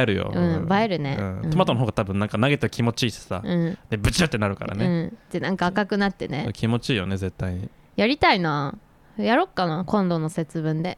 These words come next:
Speaker 2: トマト。
Speaker 1: あ、それはよ-、
Speaker 2: でも
Speaker 1: そ-、それはもうよくわかんないわ、もう。
Speaker 2: <laughs>
Speaker 1: 誰に向けてそれをやってんのかもうわかんないけど。
Speaker 2: あ、確かに。鬼、お-、そうだね。自分に投げるわけにいかないもんね。
Speaker 1: だからまあ、あれだよね。投げたトマトを受け止めてくれる誰かが必要だよね。
Speaker 2: うん。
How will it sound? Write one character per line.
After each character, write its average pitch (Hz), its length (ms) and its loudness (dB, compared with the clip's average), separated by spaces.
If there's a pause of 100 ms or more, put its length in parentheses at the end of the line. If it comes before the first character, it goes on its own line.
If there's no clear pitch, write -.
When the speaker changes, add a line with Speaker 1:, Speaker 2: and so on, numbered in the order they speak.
(120)
Speaker 2:
ト 175 80 -2
マ 156 160 -2
ト。 - 160 -6 (960)
Speaker 1:
あ、 110 80 0
そ 120 140 0
れ 127 80 4
は 123 40 6
よ-、 120 120 6
Speaker 2:
で - 60 -6
も - 60 -14
Speaker 1:
そ-、 143 200 0
そ 165 120 2
れ 165 80 6
は 160 80 6
も 143 120 2
う - 20 4
よ 117 120 4
く 110 120 0
わ 92 100 2
か 98 140 -2
ん 92 80 -2
な 92 80 -4
い - 20 -4
わ、 - 60 -4
も - 80 -4
う。 - 20 -4 (520)
Speaker 2:
<laughs> - 220 -10
Speaker 1:
誰 156 160 6
に 131 100 6
向 110 140 6
け 120 80 4
て 104 80 2
そ - 120 0
れ 104 80 4
を - 20 4
や 101 60 4
っ - 40 -8
て 107 100 0
ん - 20 0
の 98 80 2
か 92 100 -2
も 92 260 0
う - 20 0
わ 95 100 0
か 95 140 -4
ん 95 60 -6
な 87 80 -6
い 98 40 -4
け - 60 -6
ど。 196 60 2
Speaker 2:
あ、 196 60 2
確 - 220 0
か 196 120 2
に。 175 120 0
鬼、 262 440 2 (120)
お-、 - 160 -4 (100)
そ 226 80 0
う 220 40 2
だ 180 80 2
ね。 175 100 0
自 190 140 0
分 330 180 4
に 339 40 4
投 339 120 4
げ 330 100 4
る 240 80 4
わ 190 80 2
け 180 140 -4
に 160 80 0
い - 20 -2
か 170 120 0
な 165 100 0
い 160 80 -2
も 147 100 -6
ん 143 140 -8
ね。 147 180 -6 (200)
Speaker 1:
だ 139 100 4
か 131 60 4
ら - 20 4
ま 117 120 4 (280)
あ、 123 60 2
あ 123 60 4
れ 127 60 2
だ 135 80 6
よ 107 120 4
ね。 98 180 4
投 165 120 6
げ 214 120 4
た 147 540 4 (140)
ト 160 100 2
マ 151 100 4
ト - 80 2
を 113 60 6
受 139 120 4
け 170 80 2
止 160 40 6
め 156 80 4
て 139 80 2
く - 80 -2
れ 110 80 4
る 101 60 2
誰 117 180 4
か 98 80 -2
が 90 80 0
必 - 180 -8
要 104 80 2
だ 98 80 0
よ 90 80 0
ね。 - 100 -2
Speaker 2:
う 180 40 4
ん。 165 240 2